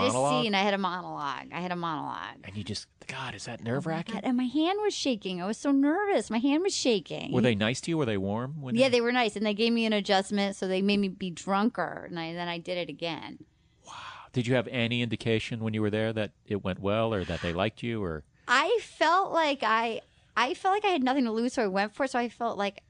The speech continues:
Speaker 2: I felt like it went well, but I, I mean, I was, I mean, I was an idiot, so I just didn't know if it was, like, too, too crazy, like,
Speaker 1: Uh-huh.
Speaker 2: so I don't know. Well, let me ask you this.
Speaker 1: Sure.
Speaker 2: For The Wrestler,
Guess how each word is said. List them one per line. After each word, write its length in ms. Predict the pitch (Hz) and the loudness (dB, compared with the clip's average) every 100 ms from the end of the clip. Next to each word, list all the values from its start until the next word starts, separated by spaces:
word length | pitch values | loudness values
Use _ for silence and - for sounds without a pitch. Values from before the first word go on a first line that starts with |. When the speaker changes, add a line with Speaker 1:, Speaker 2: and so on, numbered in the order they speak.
| _ | _
Speaker 2:
I 100 | 208 | -6
felt 220 | 214 214 - | 0 0 0
like 140 | - | 0
it 100 | 339 | 0
went 200 | 330 339 | 0 2
well, 440 | 339 359 392 403 - - | 4 6 4 2 -2 0
but 160 | 285 - - - | 0 0 -6 0
I, 380 | 220 247 269 - _ - - _ - | 2 2 0 -2 _ -20 -20 _ -4
I 40 | 262 | 0
mean, 100 | 269 | 2
I 100 | 311 | 2
was, 200 | 381 415 262 | 2 0 0
I 120 | 247 | 2
mean, 120 | 254 | 2
I 60 | 285 | 2
was 120 | 349 | 2
an 140 | 254 - - | 2 0 -2
idiot, 580 | 254 320 294 185 135 - | 2 2 2 2 0 -2
so 160 | 202 - | -2 2
I 160 | 220 | 2
just 180 | 247 277 | 0 -4
didn't 220 | 269 226 | -2 -2
know 60 | 208 | -2
if 80 | 196 | -2
it 100 | 190 | -6
was, 120 | 165 | -6
like, 220 | 165 143 - | -8 -10 -12
too, 240 | 220 220 - - | -10 -10 -12 -12
too 260 | - 247 - | -8 -8 -10
crazy, 680 | - 254 269 285 311 320 339 | -4 -2 0 0 0 -2 0
like, 340 | 226 202 202 - | 2 2 0 -4
Speaker 1:
Uh-huh. 360 | 107 101 101 92 - | -2 2 0 -2 -6
Speaker 2:
so 480 | - 269 240 233 220 _ _ _ _ _ | -2 0 0 -4 -10 _ _ _ _ _
I 100 | 226 | -8
don't 80 | 269 | -4
know. 80 | 330 - | -4 -4
Well, 140 | - | -4
let 100 | 349 | -2
me 80 | 381 | 0
ask 200 | 339 339 320 | 0 -2 -4
you 60 | |
this. 380 | 381 - - - - | 0 0 -2 -12 -6
Speaker 1:
Sure. 460 | - 120 90 78 _ _ | -2 0 -2 -6 _ _
Speaker 2:
For 100 | - | -2
The 80 | 185 | 2
Wrestler, 540 | 311 294 - - 233 | 2 0 -4 -8 -8